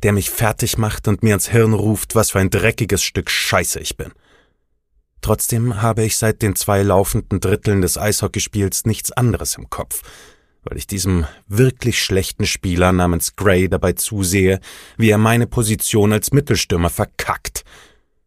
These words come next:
Jetzt gerade hat er den Puck mit hohem Stock ins Tor geschlagen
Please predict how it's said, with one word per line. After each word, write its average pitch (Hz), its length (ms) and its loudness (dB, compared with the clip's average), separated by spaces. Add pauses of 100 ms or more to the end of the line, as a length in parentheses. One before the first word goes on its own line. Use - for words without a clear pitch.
(280)
Jetzt - 260 -2
gerade 98 360 0
hat 123 140 -4
er 120 40 0
den 92 180 0
Puck - 340 -6
mit - 180 2
hohem 156 220 0
Stock - 320 -2
ins 110 160 -2
Tor 113 240 2
geschlagen 90 580 2